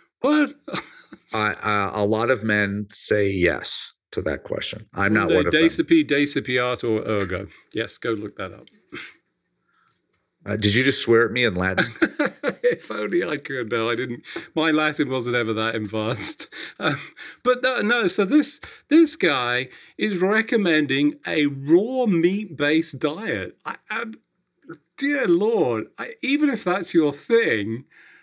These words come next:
Speaker 1: I, <sighs> wow. Anyway, he's, um, and he was really, a, if you saw the pictures, he was totally bulked up. <laughs> This is the best part of it. He's, he got there with, I,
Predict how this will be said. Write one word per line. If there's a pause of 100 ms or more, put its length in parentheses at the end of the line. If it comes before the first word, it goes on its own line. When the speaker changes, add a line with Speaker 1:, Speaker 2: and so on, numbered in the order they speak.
(240)
Speaker 1:
I, (280)
<sighs>
wow. (160)
Anyway,
he's,
um, (320)
and
he
was (100)
really,
a,
if
you
saw
the
pictures,
he
was
totally
bulked
up. (160)
<laughs>
This
is
the
best
part
of
it. (960)
He's, (320)
he
got
there
with, (460)
I,